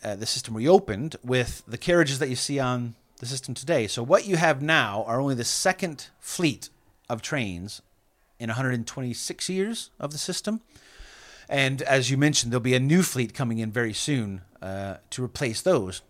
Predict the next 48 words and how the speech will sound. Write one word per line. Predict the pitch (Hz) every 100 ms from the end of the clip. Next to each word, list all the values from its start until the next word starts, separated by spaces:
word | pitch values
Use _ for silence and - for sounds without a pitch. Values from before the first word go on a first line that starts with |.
| _ _
And | 110 120
the | 117
ones | 151 175 160
that | 151 135
were, | 123
came | 165 147
around | 139 127
in |
nineteen | 123 117 123
eighty | 117
were | 117 135
a | 143
complete | 135 160 135 - 165 175 127
different, | 120 - 85 - - _ _ -
uh, | 107
you | -
know, | 110
almost | 151 175 -
a | 135
shock | - 143 -
to | 127
the | 117
system | - - 95 87 - - - - - - _
than | 127
the | 127
ones | 120 107
you | 110
had | 110 92 90 _ _
from | - - 113 98 95
the | 104
original. | 101 92 90 82 85
So | - 117
we're | 110 170
sitting | - 165 143
in | 127
this | 113 -
nice | 110 104
wooden, | 107 135 160 156 139 - - - -
basically | 151 - 127
wooden | 160 190 170
carriage, | 170 160 170
it | 135
has | 107
a |
metal | 117 120
frame, | 107 - 156 151
of | 143
course, | - 139 131 127